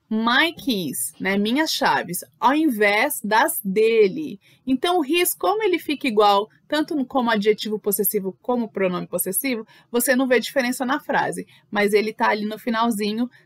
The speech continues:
tá? Então, dizendo, ele provavelmente pegou as minhas chaves ao invés das dele.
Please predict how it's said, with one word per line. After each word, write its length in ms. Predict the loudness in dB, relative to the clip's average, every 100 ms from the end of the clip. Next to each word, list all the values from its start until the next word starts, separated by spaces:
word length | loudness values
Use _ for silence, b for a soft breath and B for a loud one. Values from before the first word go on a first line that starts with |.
| _
tá? 160 | -2 0
Então, 240 | 0 -2
dizendo, 460 | 0 0 0 0 0
ele 200 | 0 0
provavelmente 600 | -2 -2 -2 -6 -8 -6
pegou 440 | -4 -2 -2 -2 -4
as 260 | -8 -4
minhas 500 | -2 -2 -2 -2 -6
chaves 460 | -8 -4 -4 -4 -8
ao 140 | -8
invés 420 | -8 -6 -4 -6
das 260 | -6 -6 -8
dele. 400 | -10 -12 -12 -18